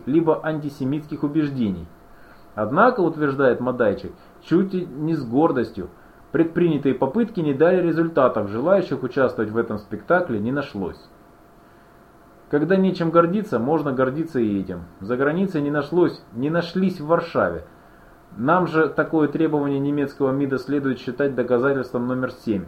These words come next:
версии Сталина. Подбором комиссии занимался и Геббельс.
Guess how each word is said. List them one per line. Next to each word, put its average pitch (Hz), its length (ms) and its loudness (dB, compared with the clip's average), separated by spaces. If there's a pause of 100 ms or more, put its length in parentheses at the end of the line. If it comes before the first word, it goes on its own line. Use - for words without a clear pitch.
версии 117 360 -6
Сталина. 85 440 -8 (1080)
Подбором 175 460 2
комиссии 185 420 0
занимался 147 560 -2
и 170 60 -4
Геббельс. 107 520 -4